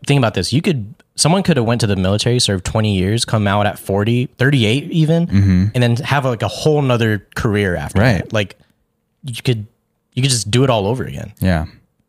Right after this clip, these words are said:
Speaker 2: I agree. So, 'cause, uh, I'm thinking about myself. In middle school, what I wanted to do, I wanted to be in the N B A.
Speaker 1: Sick.
Speaker 2: You know, I wanted to be in the N B A. Ninth grade came around, didn't wanna be in the N B A anymore.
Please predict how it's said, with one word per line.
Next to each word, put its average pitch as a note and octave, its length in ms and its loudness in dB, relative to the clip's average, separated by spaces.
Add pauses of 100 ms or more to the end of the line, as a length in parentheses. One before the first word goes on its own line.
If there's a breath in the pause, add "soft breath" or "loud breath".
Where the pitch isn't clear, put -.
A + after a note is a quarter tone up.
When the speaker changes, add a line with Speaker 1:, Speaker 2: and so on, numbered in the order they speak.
(280)
Speaker 2:
I F2+ 80 0
agree. F2+ 280 -2 (160)
So, C#3 360 2 (440 loud breath)
'cause, C#3 220 2
uh, C3 300 0
I'm D#3 100 4
thinking G3+ 160 4
about E3 140 4
myself. A#2+ 500 2
In C3 240 8
middle D#3 220 6
school, F3 260 4
what C3+ 120 6
I B2+ 40 4
wanted C3 220 4
to A#2+ 80 2
do, A#2 100 4
I G#2+ 120 4
wanted D3 200 6
to A#2+ 60 2
be G#2+ 100 4
in G#2 60 6
the G2 120 4
N E2+ 80 2
B E2+ 140 2
A. - 160 -4 (540)
Speaker 1:
Sick. - 480 -4 (160)
Speaker 2:
You G2+ 120 0
know, G2+ 220 4 (100)
I G#2 100 0
wanted D3 220 6
to C3 80 2
be B2+ 100 6
in B2+ 40 6
the A#2 100 6
N G#2+ 100 6
B G2 120 4
A. - 160 -4 (880)
Ninth C#3+ 300 4
grade D3+ 240 4
came C#3+ 200 6
around, C3+ 440 6 (1080)
didn't D3 220 4
wanna A#2 160 6
be A2 140 4
in G#2+ 60 4
the G2+ 120 4
N F2 100 2
B E2+ 120 0
A D#2+ 40 0
anymore. E2 420 -2